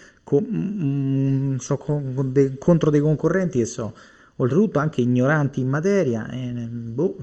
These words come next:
Speaker 2: me era
Speaker 1: cioè,
Speaker 2: stato
Speaker 1: ci
Speaker 2: detto che era un
Speaker 1: serverebbe intervento
Speaker 2: valetudo.
Speaker 1: in arbitro
Speaker 2: A me
Speaker 1: qui.
Speaker 2: era stato detto che non c'è regole.
Speaker 1: Ma sta buono, sta buono, torna a Prato, vai, sì,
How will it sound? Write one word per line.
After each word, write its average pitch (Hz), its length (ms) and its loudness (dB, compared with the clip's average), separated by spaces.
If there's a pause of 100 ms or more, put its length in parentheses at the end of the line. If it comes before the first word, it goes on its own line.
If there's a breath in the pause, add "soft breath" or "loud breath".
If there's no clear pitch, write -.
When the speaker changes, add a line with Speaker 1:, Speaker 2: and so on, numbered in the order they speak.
Speaker 2:
me - 140 6
era 262 60 12
Speaker 1:
cioè, 254 80 10
Speaker 2:
stato 202 240 6
Speaker 1:
ci 196 60 8
Speaker 2:
detto 190 220 8
che 185 80 6
era 190 120 10
un 175 120 6
Speaker 1:
serverebbe 180 220 8
intervento 147 320 4
Speaker 2:
valetudo. 117 80 0
Speaker 1:
in - 40 6
arbitro 101 420 -2
Speaker 2:
A 143 40 0
me 190 80 2
Speaker 1:
qui. 247 100 8
Speaker 2:
era 240 100 8
stato 180 260 4
detto 196 240 6
che 170 80 6
non 175 180 6
c'è 165 240 6
regole. 143 360 4
Speaker 1:
Ma 127 40 2
sta 117 300 0
buono, 107 500 6
sta 104 220 -2
buono, 110 340 2
torna 113 380 4
a - 20 -6
Prato, 113 400 2
vai, 110 380 0
sì, 107 240 -2